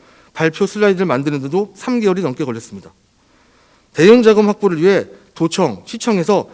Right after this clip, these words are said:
발표만 열 번을 하였고 거의 일 년 반 동안 새벽에 퇴근을 하며 정말 최선을 다해 준비하였습니다. 그런데 뒤늦게 알고 보니 최소 십 년 이상이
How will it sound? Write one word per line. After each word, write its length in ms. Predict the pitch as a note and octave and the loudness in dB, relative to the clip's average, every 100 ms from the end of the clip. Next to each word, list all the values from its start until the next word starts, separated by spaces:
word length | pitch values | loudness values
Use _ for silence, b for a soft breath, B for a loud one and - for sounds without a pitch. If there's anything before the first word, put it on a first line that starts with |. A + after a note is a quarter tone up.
| B | B
발표만 440 | - D#3+ F#3+ G3 G3+ | -2 0 2 2 4
열 120 | D3 | 2
번을 240 | D#3 F3+ | 2 0
하였고 520 | D3 A#2 G3 D#3+ - b b b b | 0 0 0 -2 -2 b b b b
거의 260 | - F3 F#3 | 0 0 2
일 140 | G#3+ | 4
년 140 | A3 | 4
반 180 | G3+ C3 | 4 -4
동안 320 | D3 E3+ D3 - b b | -2 -2 -2 -4 b b
새벽에 320 | C4 B3 A#3 | -2 0 0
퇴근을 340 | A#3+ G#3 F#3+ | 0 0 0
하며 280 | D3+ F3 D#3 - B B | 0 0 -2 -6 B B
정말 400 | C#3+ D#3 G3 G3 | -4 0 0 -2
최선을 340 | - C#4 C4 | -8 -4 -2
다해 160 | G3 E3+ | 0 -2
준비하였습니다. 640 | E3 C3+ C3 A#2 G2+ F2 - _ _ _ _ _ _ _ _ _ - b b b b b b b | -4 -8 -8 -8 -16 -20 -20 _ _ _ _ _ _ _ _ _ -20 b b b b b b b
그런데 260 | - G3+ A3+ | 2 4 4
뒤늦게 360 | F#3 G#3+ A3+ | 6 6 8
알고 180 | G3+ E3+ | 6 6
보니 480 | E3 G3 D#3+ E2+ - B B | 6 6 4 0 -14 B B
최소 300 | - C4+ B3+ | -8 -4 -2
십 180 | A#3 D4+ | -2 0
년 200 | D4 G#3 | 2 2
이상이 400 | D#3+ D#3+ A#2+ | 2 0 0